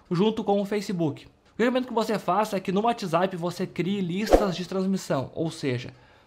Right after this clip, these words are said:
você adicione pessoas na sua agenda, pessoas que vão entrar em contato com você, você adiciona essas pessoas na sua agenda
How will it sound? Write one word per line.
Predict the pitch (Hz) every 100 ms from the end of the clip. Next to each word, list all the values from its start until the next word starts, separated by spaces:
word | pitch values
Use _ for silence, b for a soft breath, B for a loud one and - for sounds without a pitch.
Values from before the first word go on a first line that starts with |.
| b -
você | 156 202 -
adicione | 175 180 185 - 226 277
pessoas | 220 196 175 165
na | 156
sua | 127 139
agenda, | 131 127 156
pessoas | 170 135 127 143 131
que | 139
vão | 135 160
entrar | 160 135
em | 127
contato | 135 127 123 -
com | 131
você, | 131 - 151 b b b b 139
você | 131 131
adiciona | 147 143 143 - 170
essas | 180 170
pessoas | 160 - 147
na | 135
sua | 131 139
agenda | 131 131 151 180